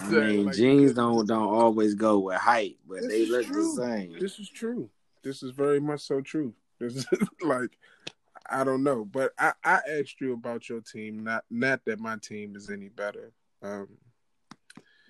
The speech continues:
Speaker 1: I mean,
Speaker 2: I don't know what we doing, dog.
Speaker 1: I was just about to ask you, wh-, how are y'all structured right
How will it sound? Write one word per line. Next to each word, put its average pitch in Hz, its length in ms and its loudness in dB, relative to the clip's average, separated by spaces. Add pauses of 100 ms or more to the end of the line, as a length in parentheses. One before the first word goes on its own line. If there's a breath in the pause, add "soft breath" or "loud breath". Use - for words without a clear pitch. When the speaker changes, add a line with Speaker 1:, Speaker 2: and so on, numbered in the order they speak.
(1120 soft breath)
Speaker 1:
I 78 100 -12
mean, 78 180 -10
Speaker 2:
I 135 140 -4
don't 107 180 -6
know 104 120 -10
what 110 280 -4
we 110 160 -8
doing, 98 400 -12
dog. 101 260 -12
Speaker 1:
I 87 120 -6
was 92 140 -2
just 80 100 -12
about 78 240 -6
to 71 120 -10
ask 90 340 -6
you, 78 420 -8
wh-, - 40 -18
how 90 360 -6
are 85 60 -6
y'all 90 340 -4
structured - 580 -16
right 60 220 -20